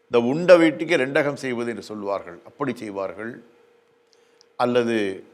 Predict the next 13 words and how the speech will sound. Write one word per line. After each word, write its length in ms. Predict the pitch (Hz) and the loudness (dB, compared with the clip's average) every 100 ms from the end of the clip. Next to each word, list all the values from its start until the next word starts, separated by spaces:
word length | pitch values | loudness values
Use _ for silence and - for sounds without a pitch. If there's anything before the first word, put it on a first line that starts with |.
| _ _ _ _ - | _ _ _ _ -20
அஹ், 380 | 95 95 95 95 | -14 -12 -10 -8
ஒரு 340 | 110 117 110 113 | -4 -2 -2 0
நிறுவனத்திலே 720 | 131 160 170 151 117 147 175 | 2 6 6 4 2 -2 0
பங்குதாரா 680 | 175 131 139 156 156 151 147 | -2 -4 -2 4 6 6 4
இருக்கின்ற 460 | 127 117 139 127 | 2 -4 -6 -6
பொழுது 480 | 113 117 117 143 175 | -4 -4 -2 -2 -4
அந்த 200 | 143 131 | -4 -4
நிறுவனத்தையே 800 | 127 151 175 175 160 151 170 151 | -2 0 0 0 -2 -2 0 0
ஏமாற்றி 800 | 139 143 143 139 160 170 160 147 - _ - | 0 0 0 -2 -2 -2 -2 -6 -14 _ -2
தனக்கென்று 640 | 131 156 143 160 147 127 | 0 0 -2 -6 -6 -8
தனியாக 500 | 123 127 127 117 117 127 101 87 - - _ _ _ | -8 -6 -4 -2 -2 0 0 -2 -8 -20 _ _ _
பணத்தை 380 | - 117 117 120 | -8 -6 -6 -6
எடுத்துக்கொள்வார்கள். 960 | 104 98 101 98 92 92 90 - 120 | -6 -8 -12 -12 -8 -8 -8 -10 -12